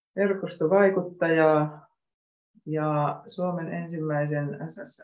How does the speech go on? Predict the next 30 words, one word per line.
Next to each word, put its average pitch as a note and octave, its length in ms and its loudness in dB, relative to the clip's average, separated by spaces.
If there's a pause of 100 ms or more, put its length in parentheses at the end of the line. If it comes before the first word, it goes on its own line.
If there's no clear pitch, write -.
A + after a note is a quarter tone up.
(140)
R C#3+ 40 -8
I-vierotuksen C#3 760 -6
vertaisryhmän C3 680 -8
perustaja F#3 720 -4
ja D3+ 100 -2
vetäjä. C#3+ 680 -4 (1000)
Ja C#3 220 -4
tuota, C#3 920 -2 (1500)
mitäs F3 420 -2
mä E3 120 -6 (180)
sanoisin E3 440 2
muuta? D#3+ 320 2
No, D#3 220 2
ehkä G3 280 2
sen G3 400 4
verran E3 360 0
taustaa, E3 500 0
että C#3 180 -4
mä D#3 100 0
oon D3+ 80 -2
siis D#3 160 -12
opiskellut F#3 500 -2
filosofiaa D#3+ 520 -8
Helsingin D3 360 -4
yliopistossa C#3 1080 -6
ja C#3 120 -8
mun D3 200 -2
opinnot D3+ 500 -4
jäi C#3 140 0
graduavaille C3+ 1120 -2